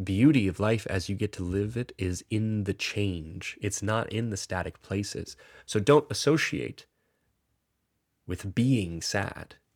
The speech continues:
with being happy, with being depressed, or being full of self-doubt.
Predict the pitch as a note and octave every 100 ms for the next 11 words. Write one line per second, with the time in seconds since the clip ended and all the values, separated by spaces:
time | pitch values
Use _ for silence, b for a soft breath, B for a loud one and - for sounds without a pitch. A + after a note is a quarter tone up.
0 | - F#2+ G2 G#2+ A#2 G#2+ F2+ F2+ - G#2+
1 | - - G2 F#2+ - F#2+ A2+ A2+ G2+ F2+
2 | F2 - _ - - - F#2+ F2+ - F2+
3 | - A2 A#2 G2+ F2+ E2+ - G2+ F#2+ -
4 | F2+ E2 - A2 -